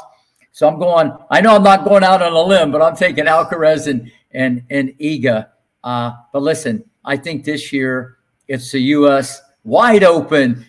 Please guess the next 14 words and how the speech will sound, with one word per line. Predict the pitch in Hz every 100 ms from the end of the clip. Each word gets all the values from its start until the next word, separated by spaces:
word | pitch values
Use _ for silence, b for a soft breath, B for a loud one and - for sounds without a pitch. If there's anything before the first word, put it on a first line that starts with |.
| -
You | 151
know, | 175
I | 170
think | 180
it's | 180 175
the | 180
U | 165 185
S | 165 -
wide | 143 160 180 147
open. | 147 143 131
I | 143
think | 147 131
anybody, | 143 151 143 139 135 131 131 b b _
uh, | _ 117 107 98